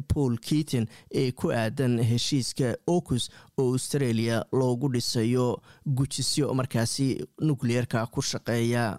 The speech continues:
Ra-iisul wasaaraha ayaa intaasi ku daray in gujisyadaasi nukli-, nukliyeerka ku shaqeeya ay sidoo kale macnahoodu yihiin in dad badan oo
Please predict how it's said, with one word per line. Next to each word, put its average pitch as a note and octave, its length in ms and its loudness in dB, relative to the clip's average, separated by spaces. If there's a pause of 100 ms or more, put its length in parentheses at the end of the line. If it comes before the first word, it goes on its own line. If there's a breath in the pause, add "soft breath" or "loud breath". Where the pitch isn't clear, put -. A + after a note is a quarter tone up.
(100)
Ra-iisul A#2+ 240 0
wasaaraha A#2+ 380 0
ayaa B2+ 380 0
intaasi C#3 840 0
ku F3+ 160 0
daray B2 520 0
in D#3 200 2 (100)
gujisyadaasi B2+ 800 0
nukli-, C#3+ 480 2 (160)
nukliyeerka C#3+ 480 2
ku C#3 80 -4
shaqeeya A#2 500 0 (280 loud breath)
ay C#3 140 2
sidoo D3 260 0
kale D3 180 0
macnahoodu C3+ 540 4
yihiin C3 340 4
in C#3+ 120 2
dad D3 200 0
badan B2+ 260 2
oo A#2+ 60 4